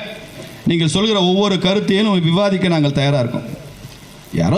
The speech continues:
உங்களுக்கு ஆட்சிக்கு அடிவரடிகளா இருக்கவங்களை வச்சுக்கிட்டு நீங்க ஒரு கூட்டம் நடத்தி, கருத்தரங்கு நடத்தி, முருகன் தமிழ் கடவுள், தமிழர் மெய்யியல் தனி, தமிழன் தனி, இந்து மதம் தனி, இப்படி பேசுவதற்கு அல்ல. இது அல்ல தமிழர் மெய்யியல். இந்தியாவுல தமிழர்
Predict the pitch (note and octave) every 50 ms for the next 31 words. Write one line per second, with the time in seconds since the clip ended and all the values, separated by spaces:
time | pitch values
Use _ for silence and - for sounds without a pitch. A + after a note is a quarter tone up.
0 | A#3+ A3+ A3+ G#3+ A3 G#3+ G#3 G#3 G#3 F#3 G#3 G3+ - G#3+ F#3+ G3+ F#3+ F3+ F#3+ G3
1 | G3 G3 F#3+ F#3+ F#3+ F#3+ F#3+ F3+ F3+ F3 F3+ F3 F3 E3+ E3 D#3 F3+ F3 E3+ E3
2 | F3+ E3+ E3 D#3+ D#3+ D#3 D#3 D3+ C#3+ E3 E3+ D#3+ E3 D#3 D3+ D3 D3 D3 D#3+ D3+
3 | D#3+ D3+ D3+ D3 D3+ D3+ D3 C#3+ D3 C#3 C3+ C3 B2+ - D#3+ E3 F3 - - -
4 | - - - - - - - - - - - C#3 D#3 D#3+ D#3+ D#3 C#3+ D3+ D3 D#3+
5 | D#3+ D3+ D3 C#3+ C3+ C3+ C3+ C#3+ D#3+ E3 D3+ D#3 D#3 E3+ E3+ D#3+ D3+ C#3+ D3 D3+
6 | D#3 D#3 D3+ C#3+ B2 C3 B2+ C3+ D#3 E3+ D#3+ D3+ D3+ E3+ F3 F3 E3+ E3+ D3+ D3+
7 | D3 D#3+ D#3 D3 D#3+ D#3 E3 D#3+ D3+ C#3+ C#3+ B2+ C3+ C3 C#3 E3 E3 - - -
8 | - - - - - - - - - - - - - - - - - - - -
9 | - - - - D3 D#3 D3+ - - C4 B3 B3 F#3+ - A#3 A#3+ B3+ - B3+ B3
10 | A#3+ A#3 G#3+ G#3+ G#3 F#3 G3 G3+ F#3+ C#3+ A#2 B2 E3+ G3 A3+ A#3 B3+ C#4 D4 D4+
11 | D4 D4 B3+ B3 B3+ B3 A#3 A#3 G#3+ G#3 G#3+ G#3+ G3+ F#3+ D3 A#2+ - - - A#2
12 | A2+ - - - - - - - - - - - - - - - - - - -
13 | - D3+ G3 F#3+ A#3+ A#3+ B3 A#3+ A#3 A#3 - A#3 G3 G3+ A3+ A#3+ A#3+ A3+ A3+